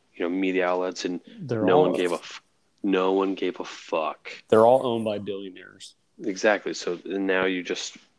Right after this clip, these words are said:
Speaker 2: I
Speaker 1: this
Speaker 2: think
Speaker 1: is the line.
Speaker 2: Didn't Jeff Bezos' ex-wife buy a newspaper?
Speaker 1: Uh, that I
Speaker 2: Like,
Speaker 1: don't know.
Speaker 2: after they got a divorce?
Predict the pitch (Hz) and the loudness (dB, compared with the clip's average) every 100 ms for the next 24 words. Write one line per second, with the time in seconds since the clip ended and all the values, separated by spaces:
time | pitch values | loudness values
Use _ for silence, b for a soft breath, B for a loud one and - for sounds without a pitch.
0 | _ _ _ - _ 113 107 131 135 143 | _ _ _ -20 _ -4 0 4 4 2
1 | 95 - 90 90 87 92 104 - - - | -2 -2 0 2 0 -2 -6 -8 -16 -10
2 | 113 127 151 113 131 127 113 107 107 117 | 0 4 4 4 2 2 2 2 2 -2
3 | 113 - - _ 104 104 - 98 101 101 | -4 -8 -12 _ -4 -4 -4 -2 -2 -2
4 | 113 113 117 120 120 127 123 131 135 - | -2 0 0 -2 -2 -4 -2 -2 -4 -8
5 | _ _ _ _ _ 104 98 98 95 85 | _ _ _ _ _ 0 2 2 2 0
6 | 82 104 104 117 113 113 107 101 104 113 | 2 0 2 2 4 4 2 -4 -4 -6
7 | - - | -8 -14